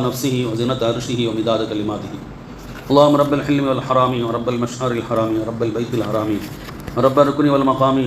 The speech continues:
أبلغ لسيدنا مولانا محمد منا السلام وتحية السلام. اللهم صل على سيدنا محمد، طب القلوب ودوائها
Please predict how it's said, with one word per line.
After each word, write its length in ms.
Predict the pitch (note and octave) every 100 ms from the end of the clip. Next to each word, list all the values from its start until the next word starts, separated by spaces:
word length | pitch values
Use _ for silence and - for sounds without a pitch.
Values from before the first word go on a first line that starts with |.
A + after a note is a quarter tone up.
| A#2+
أبلغ 200 | B2+ B2+
لسيدنا 400 | B2 B2 B2 A#2+
مولانا 380 | A#2 A#2 A2+ A2+
محمد 380 | A2 A2 C3 A#2 A2+
منا 160 | A2
السلام 340 | G#2+ A2 A2+ A2+ - - - - A#2
وتحية 460 | B2 A#2+ C#3+ B2+
السلام. 400 | A#2 - A#2 A#2+ - - - - B2+
اللهم 440 | C#3+ D3 D3 C#3+
صل 220 | C#3+ D3+ C#3+
على 340 | C#3 C3 C3
سيدنا 580 | B2+ C3 C3 C#3+ C3 C3
محمد، 440 | B2 A#2 C3+ B2+ A#2 G2 - - - -
طب 180 | C#3 C3 C3
القلوب 320 | C3+ C#3 C3+ B2
ودوائها 600 | A2+ A#2 B2 B2 A2+